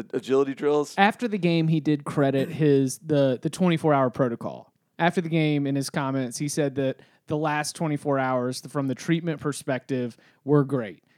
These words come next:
Speaker 2: And I do believe that, and I'm sure everything was within the rules, but I do believe that Alabama's training staff had a, a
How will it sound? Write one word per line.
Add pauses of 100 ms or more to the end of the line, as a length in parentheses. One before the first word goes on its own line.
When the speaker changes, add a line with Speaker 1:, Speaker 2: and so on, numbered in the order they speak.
(140)
Speaker 2:
And
I
do
believe (300)
that, (140)
and
I'm
sure
everything
was
within
the
rules,
but
I
do
believe
that
Alabama's
training
staff (280)
had
a,
a